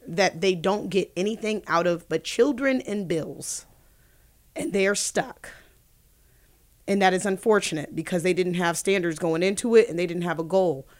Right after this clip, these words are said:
They were more so looking for validation and someone to love them. And what we have to keep in mind in, in, in life is that you have to do things that align with the goal.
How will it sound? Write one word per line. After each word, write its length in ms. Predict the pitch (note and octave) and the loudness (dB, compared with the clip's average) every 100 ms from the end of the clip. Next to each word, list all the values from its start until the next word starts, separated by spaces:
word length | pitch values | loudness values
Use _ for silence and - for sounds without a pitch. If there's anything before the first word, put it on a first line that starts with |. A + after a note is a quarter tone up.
| _ _ - | _ _ -2
They 100 | F3 | 0
were 160 | F3 | 0
more 260 | F3 F3 G#3 | 0 2 0
so 240 | - G3 | 2 2
looking 340 | F3+ - F#3 E3+ | 2 0 -2 -4
for 140 | E3 | -4
validation 800 | D#3 E3 E3 E3+ C#3+ - B2 C3+ - _ _ _ _ _ _ _ - | 0 0 0 -2 -4 -4 -8 -12 -18 _ _ _ _ _ _ _ -2
and 200 | F3 D#3+ | -2 -2
someone 380 | F#3 F3 F3 E3 | -2 -2 -2 -2
to 100 | F3 | -2
love 300 | G#3+ A#3+ E3+ | 0 0 -2
them. 280 | D3 C4+ - _ _ _ _ _ _ _ _ _ | -6 -8 -20 _ _ _ _ _ _ _ _ _
And 340 | G3 G3 G3 F3+ | 0 2 2 2
what 140 | G#3 | 2
we 100 | A#3 | 4
have 140 | B3 - | 4 2
to 60 | |
keep 220 | A3 B3 G3 | 0 -2 0
in 100 | G3 | 2
mind 440 | G3+ G#3+ G3+ F#3+ | 4 6 4 2
in, 180 | F3+ F3+ | -2 -4
in, 200 | F3+ E3+ | -2 -2
in 140 | D#3+ | -2
life 460 | F3 C4+ G3+ D3 - - - - | 0 2 2 -2 -6 -20 -20 -12
is 120 | F3+ | -4
that 120 | - | -2
you 120 | G#3 | -2
have 160 | A3 F#3 | -2 -4
to 80 | F#3+ | -6
do 220 | F#3+ G#3 - | -10 -10 0
things 640 | G#3 F#3+ F3+ F3 - - _ _ _ _ _ - | 0 2 -2 -4 -6 -10 _ _ _ _ _ -10
that 240 | F#3 G#3 - | 2 2 4
align 640 | F3+ E3+ F3 F3+ F#3 F#3 - | 2 2 4 4 2 0 -2
with 280 | F3+ E3+ - | -2 -2 -4
the 140 | E3 | -6
goal. 540 | E3 G3 G3+ E3 D3 | 0 4 6 4 0